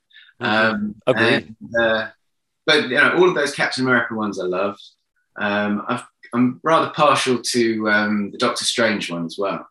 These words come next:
Speaker 2: I love the Doctor Strange,
Speaker 1: Oh.
Speaker 2: uh, movie and, uh, and the Ant-Man one as well. I love Ant-Man.
Speaker 1: <laughs>
Speaker 2: I like 'em all, basically, but if I had to pick one, it would probably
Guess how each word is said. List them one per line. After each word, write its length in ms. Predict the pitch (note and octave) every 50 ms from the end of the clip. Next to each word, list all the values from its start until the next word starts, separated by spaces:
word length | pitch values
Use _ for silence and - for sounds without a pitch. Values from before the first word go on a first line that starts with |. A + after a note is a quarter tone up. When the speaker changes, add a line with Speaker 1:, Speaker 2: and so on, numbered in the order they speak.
| _
Speaker 2:
I 100 | - G2
love 320 | G2+ G2+ G#2+ A2 G#2+ - -
the 40 | -
Doctor 280 | - G2 - - -
Strange, 680 | - - - G2 F#2 F2+ F2+ F2 F2 - - - - _ _ _ - - -
Speaker 1:
Oh. 200 | - - - - - F2+
Speaker 2:
uh, 220 | F2 F2 F#2 F#2 G2
movie 520 | G#2 G#2 G2 F#2+ F#2+ F#2 F#2+ F#2+ G2+ G2+ - - _ -
and, 240 | G#2+ A2+ A2+ A2 A2
uh, 100 | G#2+ -
and 120 | B2+ C3 B2
the 80 | B2+ B2+
Ant-Man 440 | B2 A#2 G#2 - - F#2 F2 E2+ E2
one 160 | E2 E2 E2
as 100 | E2 - F#2+
well. 160 | F#2 E2 D2+
I 80 | -
love 160 | F2+ F#2 F2+ - E2 E2+
Ant-Man. 1040 | E2+ E2 - - - - - _ - - - - - C#3+ C3 - - - F3+ E3+ - - _ _ _
Speaker 1:
<laughs> 480 | - - - - - - - - -
Speaker 2:
I 40 | - F3
like 200 | G3+ G#3 G3+ G#3+
'em 140 | G3+ F#3+
all, 320 | G3+ G#3+ G3 F3 - - -
basically, 580 | - D3 D3+ D3+ D3 C3 B2 - A2+ G#2 G#2 G#2
but 140 | C3+ C#3 C#3
if 100 | - E3+
I 60 | D#3+
had 120 | - F3
to 120 | E3+ D#3+ -
pick 260 | - G#3 F3+ - - -
one, 460 | E3 F3 E3+ D#3+ D3+ D3 D3 C#3+ D3 D3+
it 180 | D3+ - -
would 180 | - C3 B2 - _ - - - -
probably 760 | D#3 D3+ D3 C#3+ B2 B2 A2+ G#2 G2+ G2 G2 F#2+ F2+ -